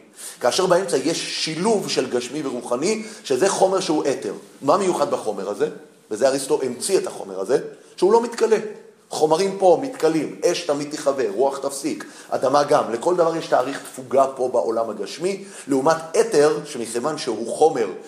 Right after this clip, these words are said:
שהוא גם גשמי וגם רוחני, הוא קיים לנצח. ככה, אריסטו זה הדבר הראשון שמתחיל להסביר לגבי הגלגלים למעלה. איך הם כל הזמן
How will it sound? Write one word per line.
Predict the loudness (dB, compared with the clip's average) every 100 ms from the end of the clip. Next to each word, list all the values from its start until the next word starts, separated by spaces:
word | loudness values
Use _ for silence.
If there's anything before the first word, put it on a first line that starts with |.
| -18
שהוא | -10 -10 -4
גם | 4 4 4
גשמי | -4 -4 -4 -8 -8
וגם | -6 -6
רוחני, | -4 -6 -4 -2 -4 -6 -16 -12
הוא | -2
קיים | 0 0
לנצח. | -2 -2 -2 -4 -4 -10 -18 -20 _ _ _ _ 0
ככה, | 0 4 4 4 2 -4 -12 -12 -8
אריסטו | -6 -2 -2
זה | 2 0
הדבר | 2 2 2
הראשון | 0 -4 -8
שמתחיל | -10 -10 -4
להסביר | -4 -2 -6
לגבי | -4 -2 0
הגלגלים | 0 0 -2 -4 -4
למעלה. | -4 -4 -6 -10 -20 -4
איך | -2 0
הם |
כל | 0 0
הזמן | -6 -2